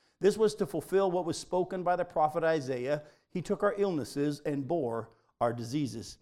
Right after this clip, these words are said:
Now, we're not gonna have time tonight to get through all of these verses, but we're gonna begin a study on this passage. As we move on from the Sermon on the Mount, we now see that Jesus heals many people. Now, there's value in studying each situation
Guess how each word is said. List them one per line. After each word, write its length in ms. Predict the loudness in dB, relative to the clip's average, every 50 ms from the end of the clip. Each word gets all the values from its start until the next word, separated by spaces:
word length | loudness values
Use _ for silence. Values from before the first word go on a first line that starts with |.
| _ _ _ _ _ 0
Now, 120 | 2 4
we're 120 | 6 6 6
not 160 | 6 6 4
gonna 160 | 2 0 0
have 180 | 0 0 -2 -2
time 300 | -2 -4 -2 -2 -2 -2
tonight 400 | -4 -6 -6 -6 -6 -8 -8 -8
to 60 | -6
get 180 | -4 -4 -4
through 160 | -2 -2 -2 2
all 260 | 4 4 4 4 2
of 80 | 2
these 160 | 0 -2 -4 -2
verses, 400 | -4 -4 -4 -4 -6 -10 -8 -4
but 140 | -2 0
we're 140 | 0 0 0
gonna 140 | 0 -2 -2
begin 300 | -2 -2 -2 -2 -2 -4
a 60 | -4
study 500 | -6 -6 -2 0 0 0 0 -2 -4 -6 -8 -14 _ _ -4
on 220 | -2 0 0 0
this 180 | -2 -4 -4 -8
passage. 640 | -8 -6 -6 -4 -4 -6 -8 -8 -10 -10 -12 -14 -20 _ _ _ -20 -12 _
As 160 | -2 0 2
we 80 | 4 4
move 240 | 4 4 4 6 6
on 300 | 6 6 6 4 4 2
from 160 | 0 0 0
the 60 | 0
Sermon 300 | 0 0 0 0 0 0
on 120 | 0 0 0
the 40 |
Mount, 320 | -2 0 0 0 0 0 0
we 120 | 0 0
now 180 | 0 0 0 -2
see 220 | -2 -2 -2 -2
that 160 | 0 0 0
Jesus 400 | -2 -2 -4 -4 -4 -4 -6 -6
heals 520 | -4 -4 -2 0 0 0 0 -2 -4 -6 -10 -18 _ _ _ -4
many 260 | 0 2 2 2 2
people. 520 | 0 0 -2 -2 -2 -4 -6 -6 -6 -8 -12 _ _ _ _ _ _ _ _ _ _ _ _ _ -8
Now, 200 | -2 0 2 4
there's 180 | 4 2 2 2
value 480 | 0 0 0 2 2 2 2 4 2
in 80 | 2 2
studying 540 | 0 0 0 2 2 2 2 0 -2 -2 -4
each 220 | -4 -4 -4 -4
situation 1160 | -8 -8 -6 -6 -4 -4 -2 0 2 2 2 2 0 -2 -6 -6 -4 -2 -2 0 -2 -4 -4